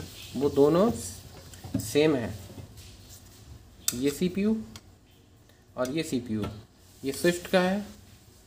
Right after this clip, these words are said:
ये Hyundai का है, but सीपीयू दोनों में same है, Right? Okay,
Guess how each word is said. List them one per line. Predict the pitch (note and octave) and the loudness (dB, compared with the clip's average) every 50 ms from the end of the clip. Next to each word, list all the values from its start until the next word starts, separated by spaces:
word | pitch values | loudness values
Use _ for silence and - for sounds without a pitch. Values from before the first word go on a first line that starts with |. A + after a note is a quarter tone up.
| - - - - - - - - - - - - - | -20 -20 -20 -20 -20 -20 -20 -20 -20 -20 -20 -14 -8
ये | B2+ C3 C3+ C#3 D3+ E3 | -4 0 0 0 0 0
Hyundai | E3 D#3+ F3+ G3 F#3+ F3 D3 - | 0 2 4 6 6 6 4 4
का | - F#2 | 2 0
है, | F2+ F2+ - - - - - - - A2+ | 0 -2 -6 -12 -16 -20 -20 -14 -4 0
but | B2+ D3 - | 0 0 0
सीपीयू | - - E3+ E3+ - G3 G3 | 0 -2 -2 0 2 2 2
दोनों | E3+ F3 E3+ F3 F3 | 4 4 4 6 6
में | F#3 F#3 F#3 | 4 2 2
same | - - - F#3 F3+ D#3+ A#2+ | 0 4 4 6 6 6 4
है, | G2 F2+ - - - - - - - - - - - - - - - - - - - - - - | 2 0 -4 -8 -14 -16 -18 -18 -18 -20 -20 -18 -16 -16 -16 -16 -18 -18 -20 -20 -20 -16 -6 -2
Right? | B2 D3+ G3+ A3+ - - - - - - - - - - - - - - - - - - - - - - - - - - - - - - - - - - - - - - - - - - - - - - - _ _ - - - | 0 0 0 0 -2 -6 -12 -14 -18 -20 -20 -20 -20 -20 -20 -20 -20 -20 -20 -20 -20 -20 -20 -20 -20 -20 -20 -20 -20 -20 -20 -20 -20 -20 -20 -20 -20 -20 -20 -20 -20 -20 -20 -20 -20 -20 -20 -20 -20 -20 -20 _ _ -14 -10 -10
Okay, | - - | -6 -6